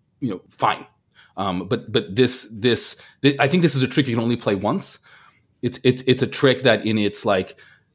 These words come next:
it's probably constitutional, but, like, uh, kind of on the line, shows the danger of this. And, and then I think you are obligated to make repealing the debt ceiling your top priority.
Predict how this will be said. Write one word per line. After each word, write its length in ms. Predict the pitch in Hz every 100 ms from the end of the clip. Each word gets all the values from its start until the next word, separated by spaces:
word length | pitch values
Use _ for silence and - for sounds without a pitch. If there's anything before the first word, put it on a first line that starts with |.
| _
it's 180 | 131 135
probably 540 | - _ 139 143 143 139
constitutional, 720 | 147 139 - 151 135 143 135
but, 180 | -
like, 240 | 87 82 80
uh, 300 | 113 123 127
kind 240 | 127 123 131
of 80 |
on 140 | 127 127
the 60 |
line, 520 | 123 123 131 135 139 139 - _ - - _
shows 400 | - - 117 113
the 60 | 104
danger 360 | 104 110 139
of 100 | 139
this. 280 | 160 165 -
And, 260 | 113 117 127
and 200 | 113 110
then 120 | 117
I 100 | 110
think 220 | 104 104
you 80 | 104
are 80 | 98
obligated 560 | 95 95 101 95 90 -
to 100 | 101
make 320 | 95 90 - _ -
repealing 640 | 120 120 - 143 123 113 104
the 100 | 101
debt 240 | 98 -
ceiling 480 | - 76 76 73 92 _ _ _ _ _
your 200 | 104 98
top 240 | - 87
priority. 440 | - 67 52 -